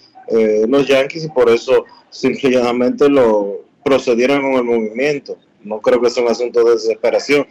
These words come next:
sino que los médicos de los Yankees no vieron ese problema que pudiera sacar a, a Montaz de juegos de la manera que, eh, que ha sucedido. Yo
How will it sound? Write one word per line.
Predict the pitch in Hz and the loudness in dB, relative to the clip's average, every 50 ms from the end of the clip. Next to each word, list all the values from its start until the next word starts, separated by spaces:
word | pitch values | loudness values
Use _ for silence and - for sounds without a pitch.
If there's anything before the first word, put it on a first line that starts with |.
| - - - _ _ | -10 -20 -20 _ _
sino | - - 113 104 107 | -4 -2 0 0 0
que | 107 127 127 | 2 2 2
los | 123 123 | 2 2
médicos | 120 117 117 120 120 131 127 | 2 2 2 2 4 4 4
de | 123 | 4
los | 127 127 120 | 2 2 0
Yankees | 120 123 131 143 147 165 151 | 0 0 0 0 -2 -2 0
no | 147 135 127 127 | 0 2 2 0
vieron | 120 123 120 123 127 127 143 147 - _ _ _ _ _ _ - | 0 2 2 2 2 2 0 -4 -8 _ _ _ _ _ _ -4
ese | 113 117 113 - - 131 127 123 117 113 107 101 98 95 - _ | -2 -2 0 0 0 2 2 4 4 2 0 -2 -6 -8 -6 _
problema | - 120 120 117 113 113 117 123 131 127 131 117 110 98 - | -2 0 0 0 0 0 0 0 0 0 -2 -4 -4 -6 -6
que | - 123 113 | -4 -4 -4
pudiera | 98 - 113 107 107 110 120 123 127 120 110 98 - _ _ - | -4 -4 -6 -2 0 2 2 2 2 0 -2 -4 -8 _ _ -18
sacar | - - 123 117 - 113 117 117 | -10 -6 -6 -6 -2 -2 0 2
a, | 123 120 117 110 110 104 95 - 73 | 2 2 2 0 -2 -4 -8 -10 -12
a | 110 110 | -10 -10
Montaz | 107 - 110 110 107 104 - 113 117 123 | -10 -8 -8 -10 -8 -4 -2 0 0 2
de | 127 120 | 2 2
juegos | 117 120 123 123 123 127 135 127 117 | 2 2 2 2 2 0 0 -2 0
de | 113 117 110 | 0 0 0
la | 110 101 | 0 -2
manera | 104 104 98 101 107 117 120 | -4 -6 -8 -6 -4 -4 -4
que, | - - - 113 104 98 - _ _ _ _ _ | -4 -2 -2 -2 -2 -2 -6 _ _ _ _ _
eh, | - 104 101 98 98 95 90 - | -4 -2 -2 0 -2 -2 -4 -6
que | - - 117 | -4 -2 -2
ha | 104 | -2
sucedido. | 101 117 117 107 117 107 107 143 143 131 107 98 - - - _ _ _ _ _ _ _ _ _ _ _ _ _ _ - - | -2 -4 -6 -4 -2 0 0 2 2 0 0 -2 -6 -12 -20 _ _ _ _ _ _ _ _ _ _ _ _ _ _ -12 -4
Yo | - 139 151 175 185 185 180 180 165 131 - - | -2 0 0 2 2 0 0 0 0 -2 -6 -8